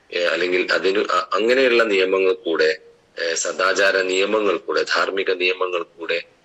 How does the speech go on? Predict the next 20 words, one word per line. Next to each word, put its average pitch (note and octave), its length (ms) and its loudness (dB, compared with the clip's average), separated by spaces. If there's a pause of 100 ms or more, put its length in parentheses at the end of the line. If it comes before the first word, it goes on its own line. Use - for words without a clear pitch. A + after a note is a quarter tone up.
ഇതിന്റെ F2 360 -6
പിൻബലമായി G2 720 0
ഇസ്ലാം E2 380 -4
നൽകുന്നു D#2+ 500 -2 (300)
എന്ന് F#2 180 -4
നമുക്ക് - 300 -10
കാണാൻ D2+ 220 -4
പറ്റും. D2 320 -6 (280)
നമുക്കറിയാം, B2+ 340 2
നമ്മുടെ A2 260 0
നാട്ടിൽ F2+ 340 0
ഇപ്പോ E2 320 -2
പലതരത്തിലുള്ള E2 840 0 (340)
ഈ E2 180 -4
സ്ത്രീ, F2+ 240 -4
സ്ത്രീ F#2 380 -4
സുരക്ഷയുമായി F2 840 -2
ബന്ധപ്പെട്ട D2+ 520 -6
ചർച്ചകൾ E2+ 600 -4
നടന്നുകൊണ്ടിരിക്കുകയാണ്. D2 840 -4